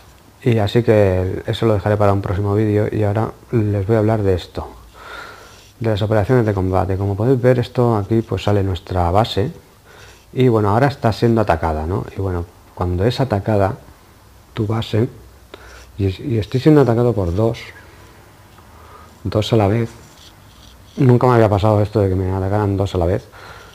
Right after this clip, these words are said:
Nivel trescientos cincuenta y uno y un nivel cuatrocientos quince. Bueno, tengo dos opciones.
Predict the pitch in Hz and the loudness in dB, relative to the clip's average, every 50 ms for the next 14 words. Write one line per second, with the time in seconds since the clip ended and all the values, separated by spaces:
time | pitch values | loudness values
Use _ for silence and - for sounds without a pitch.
0 | - - - - - - - _ _ _ _ _ _ _ _ _ _ _ _ _ | -20 -20 -20 -20 -20 -20 -20 _ _ _ _ _ _ _ _ _ _ _ _ _
1 | _ _ _ _ - - 107 107 107 101 113 113 104 - - 110 104 90 - 113 | _ _ _ _ -8 -4 -2 0 2 4 4 2 2 0 -2 -2 -2 0 0 0
2 | 117 - 117 104 - 107 101 101 95 95 92 95 98 104 123 127 123 127 147 - | 0 0 0 0 0 -2 -2 -2 -2 -4 -2 -2 -2 0 0 2 2 0 -2 -4
3 | - - - - - - _ _ _ _ _ _ _ _ _ _ _ _ _ _ | -8 -20 -20 -20 -20 -20 _ _ _ _ _ _ _ _ _ _ _ _ _ _
4 | _ _ _ _ _ _ - _ _ _ _ _ _ _ _ - 110 104 113 117 | _ _ _ _ _ _ -20 _ _ _ _ _ _ _ _ -10 -4 0 2 2
5 | 120 117 117 113 113 120 123 120 - - - 110 101 - 95 90 - - 117 117 | 4 4 6 6 6 6 4 2 0 0 0 0 0 0 -4 -6 -2 -2 -2 -2
6 | 113 - 120 107 - - - - - 87 82 82 - - 92 90 95 95 95 110 | 0 0 -2 -2 -2 -4 -8 -6 -4 -4 -4 -4 -6 -8 -6 -6 -4 -2 0 0
7 | 131 139 131 131 120 - 98 90 - - 87 82 78 78 80 - | 0 2 2 0 -2 -2 -4 -8 -6 -6 -6 -6 -6 -6 -10 -12